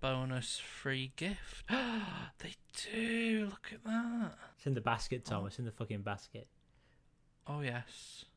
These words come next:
Speaker 2: So this is sixty dollars. I think, I imagine this is Aussie dollars, though.
Speaker 1: Sixty Aussie dollars is about thirty quid. Hang on. That's, uh, thirty-two pound twenty-seven.
Speaker 2: That's, that's better, isn't it? I mean,
Speaker 1: Yeah.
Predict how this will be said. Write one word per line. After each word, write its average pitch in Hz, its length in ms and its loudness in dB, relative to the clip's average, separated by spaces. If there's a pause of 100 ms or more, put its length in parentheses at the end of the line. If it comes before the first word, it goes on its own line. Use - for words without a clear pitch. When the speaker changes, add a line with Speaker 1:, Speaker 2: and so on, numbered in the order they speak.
(120)
Speaker 2:
So 147 140 6
this 160 180 10
is 151 120 6
sixty 165 380 6
dollars. 143 680 10
I 123 80 -4
think, 135 280 4
I 131 40 2
imagine 143 380 8
this 127 220 4
is 117 100 4
Aussie 123 280 6
dollars, 98 380 -2
though. 95 200 -6 (1160)
Speaker 1:
Sixty 180 420 2
Aussie 170 320 6
dollars 135 340 6
is 123 60 0
about 123 220 4
thirty 113 640 2 (220)
quid. 82 240 -6
Hang 92 180 -8
on. 87 160 -12 (260)
That's, - 480 -12
uh, 135 240 -14 (600)
thirty-two 190 440 6
pound 175 280 0
twenty-seven. 151 720 -4 (100)
Speaker 2:
That's, 131 220 6 (180)
that's 135 360 6
better, 160 220 12
isn't 143 300 10
it? 104 200 -2 (720)
I 135 60 8
mean, 139 300 12
Speaker 1:
Yeah. 175 300 6